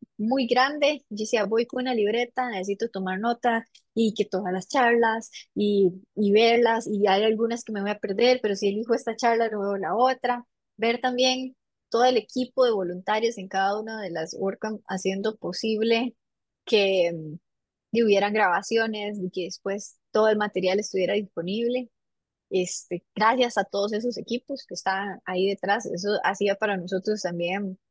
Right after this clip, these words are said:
y como asistentes una, una particular experiencia.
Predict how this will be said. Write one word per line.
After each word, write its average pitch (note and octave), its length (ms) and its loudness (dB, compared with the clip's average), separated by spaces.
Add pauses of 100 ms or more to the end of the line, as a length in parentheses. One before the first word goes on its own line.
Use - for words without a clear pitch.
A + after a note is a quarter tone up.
y A3 100 2
como F#3 240 -2
asistentes G3 880 -2 (500)
una, G3 520 0 (360)
una G3+ 240 -4
particular F#3+ 880 -2 (520)
experiencia. G#3+ 880 -2